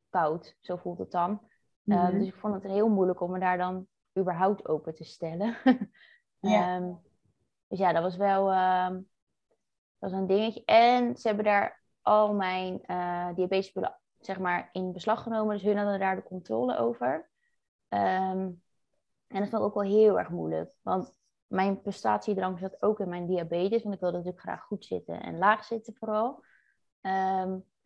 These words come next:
Speaker 1: en doordat ik een eetlijst kreeg en meer ging eten... en hun ervoor zorgde dat, dat ik mocht spuiten... zat ik weer heel erg hoog. Want elke keer werd je eetlijst weer opgehoogd of je had heel veel stress. Of,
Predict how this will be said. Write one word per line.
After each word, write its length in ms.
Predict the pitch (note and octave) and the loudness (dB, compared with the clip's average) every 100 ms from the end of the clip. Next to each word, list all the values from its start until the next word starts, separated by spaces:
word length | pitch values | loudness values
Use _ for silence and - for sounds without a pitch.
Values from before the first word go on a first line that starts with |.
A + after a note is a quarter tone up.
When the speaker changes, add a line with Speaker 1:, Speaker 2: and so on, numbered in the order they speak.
| _ _ | _ _
Speaker 1:
en 200 | F#3+ F#3+ | 0 2
doordat 260 | G3+ G#3 G3+ | 4 4 4
ik 140 | G3+ | 0
een 80 | F#3+ | 0
eetlijst 360 | - G#3 G3+ G3 | 2 2 2 -2
kreeg 180 | G3+ G3+ | -4 -2
en 120 | G3 | -2
meer 160 | G3 | -2
ging 220 | G3 G3 - | -4 -6 0
eten... 520 | G3 G3+ G3+ F#3 F3+ | 2 2 0 -2 0
en 300 | F3+ F3+ E3+ _ _ - | -2 -6 -12 _ _ -10
hun 520 | E3+ G3 G#3+ G3 _ - | -2 0 0 -2 _ -8
ervoor 220 | F#3 F3 | -6 -4
zorgde 260 | F#3+ F#3 F3+ | -4 -4 -6
dat, 300 | F#3 A3 - | -6 -6 -6
dat 120 | F#3 | -6
ik 60 | |
mocht 200 | F3+ F3+ | -6 -10
spuiten... 800 | - G#3 G#3+ G#3+ F#3 F3 G#3+ B3 _ | -8 0 0 0 -2 -2 -2 -4 _
zat 260 | - G#3 G3 | -6 0 0
ik 80 | G3 | 0
weer 140 | F#3 | -2
heel 200 | F#3+ G3 | 0 0
erg 140 | F3 - | -2 2
hoog. 400 | F#3+ D#3 - - | 4 4 -2 -10
Want 200 | F3+ E3+ | -8 -4
elke 160 | F#3 F#3 | -4 -2
keer 100 | F3+ | -6
werd 120 | F3 | -4
je 60 | |
eetlijst 300 | - F3 E3+ | -6 -6 -8
weer 100 | - | -2
opgehoogd 680 | F#3+ F#3+ F#3 F3+ F3 F3 - | -2 -2 -6 -2 0 -2 -8
of 140 | - - | -18 -18
je 300 | _ _ F3 | _ _ -8
had 80 | E3+ | -6
heel 120 | E3+ | -6
veel 100 | F#3 | -6
stress. 600 | - - G3+ F#3 - - | -10 -2 0 0 -4 -18
Of, 140 | - | -20